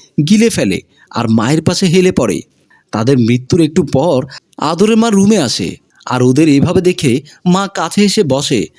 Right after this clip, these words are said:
আর আদর, আদর বলে ডাকতে লাগলো। পাশে থেকে আদরের বাবা এসে মায়ের পাশে বসে। আদরের বাবা খেয়াল করলো চিঠিটা। চিঠিটা হাতে নিয়েই আদরের মাকে দিল আর আদরের মা চিঠিখানা পড়তে থাকে।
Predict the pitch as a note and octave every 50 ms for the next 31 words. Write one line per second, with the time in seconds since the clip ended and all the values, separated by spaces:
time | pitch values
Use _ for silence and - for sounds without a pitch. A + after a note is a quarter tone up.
0 | _ _ - B2+ C3 C3 B2 C3+ D#3 F#3 G#3 A3 A3 G#3 A3 A3+ G3+ A#3 A#3 G#3+
1 | G3 G#3 G3 F#3+ - G#3+ G3+ F3 C#3 A2+ G#2 G#2 F#2 - - _ _ _ _ -
2 | B2 B2+ C#3 - G3 F#3+ - G#3+ G#3 - F#3 C3 C#3+ C#3 - - - _ - C#3+
3 | D3+ D3 E3+ F3 F#3 E3+ B2+ C#3 C#3 C#3+ D3+ F3 F#3 F#3+ F#3+ F#3 - A3+ E3 C3
4 | B2+ C3+ C3 B2+ C#3 C#3+ C#3+ C#3 C#3 B2 B2 - D#3+ C3 A2+ F#2+ - - - -
5 | - _ _ _ - - _ - G2+ A2+ A2 C3+ C3+ C#3+ C#3 D3 C#3+ D3+ D3 D3
6 | - D#3+ C#3 C#3+ D3 D3+ F#3+ G3 F3+ C3+ A#2 C#3 - _ - _ _ _ - -
7 | G3+ F#3+ G3+ G#3 - C#3+ F#2 - - _ _ _ _ _ - - A#2 - D3 D3
8 | E3+ E3 D#3 D3+ C#3+ C#3+ F#3 F#3 G#3 G#3 D#3+ B2 C3 C3 - - - - _ -
9 | A#2 B2+ C3+ D#3+ E3 F3+ E3+ C#3+ C#3 C3 C#3 C#3 F3 D#3 C3 B2+ C3+ C#3+ A2 F2+
10 | - - - - - - _ - D#3+ D#3+ D#3 D#3 D#3 D#3+ G3 G#3+ A#3 A#3 G#3+ E3+
11 | D3 D#3 F3+ - - - E3+ E3 G3+ G3+ F3+ G#3+ A3 G#3+ F3 D3 D3+ - G3+ F#3+
12 | F#3+ F#3+ F#3+ E3 C3 B2+ G2+ - - C2+ -